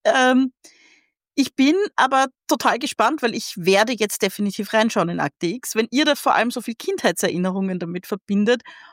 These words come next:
ob das für mich jetzt so als Ende vierzigjährige auch funktioniert. Also ich bin wirklich gespannt und ich werd's euch sagen. Ähm, wir sind jetzt irgendwie grad so in einen schönen Loop gegangen und irgendwie alles dabei ist Fandom. Das ist irgendwie so echt verbindend.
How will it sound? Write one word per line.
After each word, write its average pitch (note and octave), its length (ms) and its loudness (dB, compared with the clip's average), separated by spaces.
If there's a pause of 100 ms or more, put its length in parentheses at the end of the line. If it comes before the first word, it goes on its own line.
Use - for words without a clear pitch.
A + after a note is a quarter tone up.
(140)
ob A3 280 2
das D4+ 140 -2
für C4+ 120 -2
mich A3 300 0
jetzt G3+ 260 -4
so A3 180 -2
als A3+ 220 -2
Ende G#3+ 260 -4
vierzigjährige A3 760 -4
auch - 200 0
funktioniert. D#3+ 680 -6
Also G3 120 -2
ich B3+ 120 -4
bin F4 200 0
wirklich D4+ 260 -4
gespannt B3+ 500 0
und G4 120 -6
ich - 100 -6
werd's D4 220 0
euch F4+ 160 -2
sagen. G#3 600 2 (540)
Ähm, B3 380 4 (200)
wir A#3 400 2
sind F4 320 -2
jetzt C#4+ 160 -4
irgendwie B3+ 300 0
grad A#3+ 240 2
so B3 80 0
in A3 60 0
einen A#3 120 0
schönen A#3+ 300 0
Loop A3+ 260 -4
gegangen C#4 460 2
und C#4 120 0
irgendwie B3 340 -2
alles G#3 280 0
dabei G3 420 0
ist - 300 -8 (200)
Fandom. D#3+ 640 0
Das - 200 -12
ist - 200 -12
irgendwie F#3 280 -8
so F#3+ 240 -2
echt F#3 260 0
verbindend. A3+ 840 0